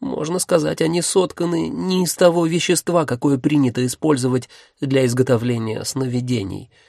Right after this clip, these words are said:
Они чрезмерно правдоподобны и тягостны. Ни один мастер совершенных снов не стал бы подсовывать своему клиенту сны вроде ваших. Они кажутся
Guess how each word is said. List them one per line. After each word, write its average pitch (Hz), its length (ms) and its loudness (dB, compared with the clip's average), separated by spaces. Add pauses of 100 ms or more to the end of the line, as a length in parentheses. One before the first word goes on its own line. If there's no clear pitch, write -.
(260)
Они 135 260 -2
чрезмерно 170 840 4
правдоподобны 131 960 4 (160)
и 123 100 -10
тягостны. 110 800 -2 (560)
Ни 131 220 2
один 170 320 2
мастер 139 440 0
совершенных 123 640 0
снов - 300 -4
не 175 140 -2
стал 156 260 2
бы 135 140 0
подсовывать 127 640 2
своему 127 400 0
клиенту 139 640 0 (240)
сны 131 480 2
вроде 117 300 2
ваших. - 540 -2 (300)
Они 135 360 2
кажутся 160 600 0